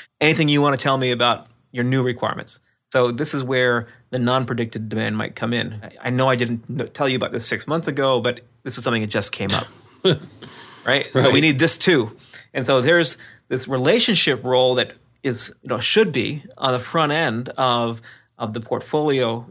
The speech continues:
Speaker 1: and demand process that gives me some inst-, insight into the requirements.
Speaker 2: Hmm.
Speaker 1: That's how it, in a theory, should work.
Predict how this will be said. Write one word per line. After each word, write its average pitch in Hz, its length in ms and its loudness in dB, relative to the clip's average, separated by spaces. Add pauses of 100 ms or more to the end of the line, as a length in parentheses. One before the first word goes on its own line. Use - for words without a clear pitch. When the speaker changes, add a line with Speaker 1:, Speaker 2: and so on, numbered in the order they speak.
Speaker 1:
and 120 140 -6
demand 135 380 -4
process - 560 -4 (200)
that 123 200 0
gives 151 200 2
me 147 100 -2
some 127 240 2
inst-, 139 260 -6 (160)
insight 139 400 0
into 120 460 -4
the 117 400 -4 (160)
requirements. 147 680 -2
Speaker 2:
Hmm. 92 320 -8
Speaker 1:
That's 170 240 2
how 170 140 4
it, 123 220 -2
in - 140 -6
a 120 80 -4
theory, 127 360 0
should 113 220 -4
work. 107 320 -10